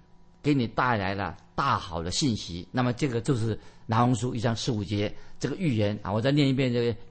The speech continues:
拿红书一章十五节啊，给我们听众朋友，他说：“看哪，有报好信传平安之人的脚登山，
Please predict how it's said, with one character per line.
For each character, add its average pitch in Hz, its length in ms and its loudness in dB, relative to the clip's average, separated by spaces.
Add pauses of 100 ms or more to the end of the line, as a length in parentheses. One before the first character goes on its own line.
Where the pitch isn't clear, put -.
(180)
拿 110 120 0
红 123 100 0
书 120 80 -6
一 123 60 -6
章 120 300 -4
十 - 220 -6
五 110 120 -2
节 107 180 0
啊， 98 220 -2
给 92 120 -6
我 - 40 -2
们 110 80 -2
听 117 100 -4
众 117 100 0
朋 113 100 0
友， 101 200 0 (280)
他 123 120 -2
说 127 100 2
：“看 143 260 2
哪， 107 260 2 (220)
有 117 160 2
报 151 240 8
好 104 240 -2
信 123 380 -4 (400)
传 135 280 0
平 127 240 0
安 131 280 0
之 127 220 -8
人 107 180 -2
的 95 240 -4 (380)
脚 87 240 -2 (180)
登 170 180 6
山， 143 380 2